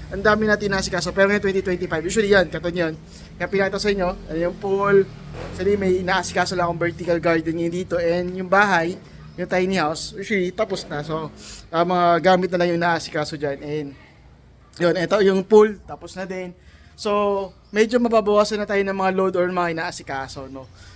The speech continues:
So, sa history natin na pagbablog mula noong twenty twenty, November, October twenty twenty, so full blast tayo noon, twenty twenty-one, full blast tayo noon. Pero ngayon, ah, ang dami. <laughs> Ang dami na nangyari pagdating ng twenty twenty-two, na umpisa natin yung farm.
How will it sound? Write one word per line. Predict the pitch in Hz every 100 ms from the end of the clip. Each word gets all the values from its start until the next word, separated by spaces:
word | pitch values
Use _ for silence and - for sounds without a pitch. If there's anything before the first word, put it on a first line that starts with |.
| -
So, | - 180 170
sa | 175 175
history | 196 - 196 196
natin | 180 175 175 175
na | 170
pagbablog | 160 151 165 160 165 156
mula | 160 160
noong | 160 160
twenty | 160 151 -
twenty, | 156 156 156
November, | 143 151 -
October | 160 - 160 165
twenty | 170 156 160
twenty, | 165 170 180 175 170 170 - - -
so | - 156
full | 196 196
blast | 180 196
tayo | 190 180
noon, | 190 180
twenty | 175 165 165
twenty-one, | 170 165 202 190 185
full | 175 156
blast | 151 -
tayo | 151 151
noon. | 165 151
Pero | 151 147 156
ngayon, | 165 160 143 - - - - -
ah, | 165 165 160 -
ang | 170
dami. | 180 175 156 143 -
<laughs> | 196
Ang | 190 202
dami | 202 196 196
na | 196
nangyari | 196 185 185
pagdating | 180 175 175 175
ng |
twenty | 175 170
twenty-two, | 175 165 170 170
na | 156
umpisa | 147 165
natin | 151 147 156 160
yung |
farm. | 170 190 180 180